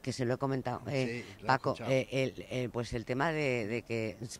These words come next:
Speaker 1: parece que se centra en la juventud
Speaker 2: Sí, cuando
Speaker 1: solo, ¿no?
Speaker 2: realmente el,
Speaker 1: Los
Speaker 2: la,
Speaker 1: mayores
Speaker 2: la
Speaker 1: es el
Speaker 2: can-,
Speaker 1: índice
Speaker 2: eh, más alto
Speaker 1: más
Speaker 2: que hay,
Speaker 1: alto.
Speaker 2: el más alto que hay.
Speaker 1: Por eso, y yo creo que
Speaker 2: Yo
Speaker 1: hay
Speaker 2: lo
Speaker 1: una
Speaker 2: hablaba con él antes de, de que
Speaker 1: Sí.
Speaker 2: tú lo entrevistaras, y estábamos
Speaker 1: Sí.
Speaker 2: hablando sobre ese tema.
Speaker 1: Claro.
Speaker 2: Y, y la verdad que, eh,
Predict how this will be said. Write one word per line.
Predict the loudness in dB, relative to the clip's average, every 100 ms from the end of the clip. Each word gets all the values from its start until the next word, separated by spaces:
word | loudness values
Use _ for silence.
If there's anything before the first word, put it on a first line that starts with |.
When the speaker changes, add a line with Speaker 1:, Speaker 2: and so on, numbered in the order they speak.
| -2
Speaker 1:
parece | 0 0
que | -6
se | -6
centra | -4 -2 0 4 4
en | 4
la | 0
juventud | -2 -4 -2 -2 -2 -2
Speaker 2:
Sí, | 2
cuando | 2 2
Speaker 1:
solo, | 2
¿no? | 0
Speaker 2:
realmente | 0 -2 -6 -6 -6
el, | -4 0
Speaker 1:
Los | 2 4
Speaker 2:
la, | 4
Speaker 1:
mayores | 4 4 2 0 -2
Speaker 2:
la |
Speaker 1:
es | -4
el | 0
Speaker 2:
can-, | 0
Speaker 1:
índice | 0 -2 -4 -4 -4
Speaker 2:
eh, | -10 -2
más | -2 0
alto | 2
Speaker 1:
más | 2 6
Speaker 2:
que |
hay, | 4
Speaker 1:
alto. | 4 2 0
Speaker 2:
el | -2
más | -4 -6
alto | -6 -8
que | -8
hay. | -12 -16 -8
Speaker 1:
Por | 0 2
eso, | 0 0 -2 -2 -8 -16 -10
y | -4
yo | -2 0
creo | 2 2
que | 2
Speaker 2:
Yo | 2
Speaker 1:
hay |
Speaker 2:
lo | 2
Speaker 1:
una | 2 2 0
Speaker 2:
hablaba | -6 -4 -4 -4
con | -6
él | -4 -4
antes | -6 -8 -8
de, |
de | -6
que | -4
Speaker 1:
Sí. | 2 4 2
Speaker 2:
tú |
lo | -2
entrevistaras, | -6 -12 -10 -10 -10 -10 -10
y |
estábamos | -6 -2 0
Speaker 1:
Sí. | 0
Speaker 2:
hablando | 0 0 -2
sobre | -6 -6 -6
ese | -6 -4
tema. | -2 -2 -4 -8 -20 -12
Speaker 1:
Claro. | -8 -8 -8 -10
Speaker 2:
Y, | -6 -6 -6 -6 -6
y | -2
la | -2
verdad | 0 -2
que, | 0 0 0 -2
eh, | -6 -8